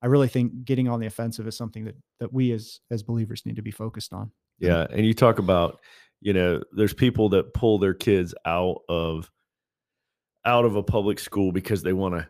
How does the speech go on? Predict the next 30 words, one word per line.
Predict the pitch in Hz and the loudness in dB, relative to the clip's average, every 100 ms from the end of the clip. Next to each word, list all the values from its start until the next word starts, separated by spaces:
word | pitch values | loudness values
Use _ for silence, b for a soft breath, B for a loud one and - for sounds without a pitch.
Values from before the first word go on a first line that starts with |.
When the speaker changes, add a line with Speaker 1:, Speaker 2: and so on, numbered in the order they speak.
| _ - | _ -12
Speaker 2:
protect | 98 90 - 101 - | -10 -10 -6 -6 -6
their | - 85 | -6 -6
kids, | - 110 92 64 - - - _ | -4 0 0 0 -8 -18 -20 _
right? | 95 87 87 | -2 0 0
And | 107 | -2
you | 110 | -2
think | 104 123 - | -2 -2 -2
this | 107 | -2
is, | 113 110 | -2 -2
like, | 95 | -2
a | |
total | 92 - 104 98 | -2 0 0 0
defensive, | 92 95 95 92 90 - 80 69 - | -2 -4 -4 -4 -6 -4 -6 -8 -6
like, | 85 80 | -6 -6
"Oh, | - 98 | -6 -4
my | 90 | -4
kid's | 85 107 90 | -4 -4 -4
fragile, | - - 85 87 87 85 - | -4 -4 -2 -2 -2 -4 -4
and | - | -8
I | 64 | -6
don't | 95 82 | -4 -2
want | 92 | -2
him | 90 85 - _ | -4 -6 -10 _
being | 92 87 | -4 -4
exposed | - - 82 82 | -6 -6 -4 -4
to | - | -4
this, | 85 - | -6 -4
and | |
I'm | 87 | -2
gonna | 95 | -2